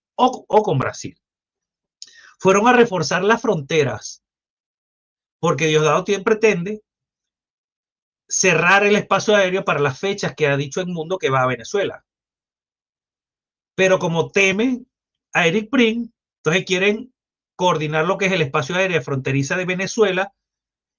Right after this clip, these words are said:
y están acordando eso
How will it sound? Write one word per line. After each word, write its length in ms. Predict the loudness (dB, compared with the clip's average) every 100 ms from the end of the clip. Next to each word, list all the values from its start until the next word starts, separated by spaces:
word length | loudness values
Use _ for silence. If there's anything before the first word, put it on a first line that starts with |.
| _
y 100 | -2
están 280 | 0 2 2
acordando 680 | 4 2 4 0 -2 -10 -16 _ _ _ _ _ _ _ _ _ _ _ _
eso 480 | 4 4 4 -8 -10